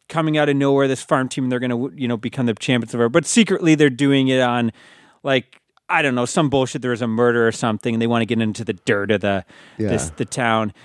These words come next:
Speaker 1: Um, so, and it constantly, it kinda cuts with, like, a reality show, you know, where you'll have the person talking into the camera.
Speaker 2: Yeah.
Speaker 1: So it kinda does that kinda stuff. It's, it stars, um, a re-, uh, I don't think she, I think she had been doing it maybe for a season or two, Kaylee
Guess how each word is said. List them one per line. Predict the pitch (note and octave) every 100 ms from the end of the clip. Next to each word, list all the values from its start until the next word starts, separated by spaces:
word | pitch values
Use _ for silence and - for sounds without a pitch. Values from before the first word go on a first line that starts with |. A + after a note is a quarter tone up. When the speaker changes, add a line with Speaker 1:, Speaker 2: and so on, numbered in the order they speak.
| -
Speaker 1:
Um, | A#2+ A#2 A2+ A2 A2+ - _
so, | - G#3+ - -
and | - G#3
it | -
constantly, | G#3 C4 - F#3
it | -
kinda | G#3+ G#3 -
cuts | - F#3+ - - -
with, | D#3+ -
like, | C#3+ C3+
a |
reality | C#3+ D3 D3+
show, | - D#3
you | C#3+
know, | C#3+
where | C#3
you'll | C3+ B2+
have | B2 C3
the | B2
person | - C3 -
talking | A2 B2+ A#2 C3
into | A#2+ A2+
the | A2
camera. | - A2+ C#3
Speaker 2:
Yeah. | E3 C3 A2 G#2+ E2+ _ _
Speaker 1:
So | - A#3+
it |
kinda | A3+ C4+ B3
does | G#3+ E3
that | E3 -
kinda | E3+ E3+
stuff. | G#3 G3+
It's, | F#3+ - -
it | A3+ -
stars, | - B3 F4 D4+
um, | A#3+ G#3 F3+ F3
a | D#3+
re-, | D3+ G#3
uh, | E3 D#3 C3+ B2 _ -
I |
don't | F#3+
think | G#3 D#3
she, | -
I | C#3+
think | F#3+
she | -
had | E3+ B2
been | - C3
doing | C3 C3+
it |
maybe | B2 B2+
for | -
a | A#2
season | - C3+ C3
or |
two, | A2 A#2+
Kaylee | - D3 C#3 C#3 B2+ B2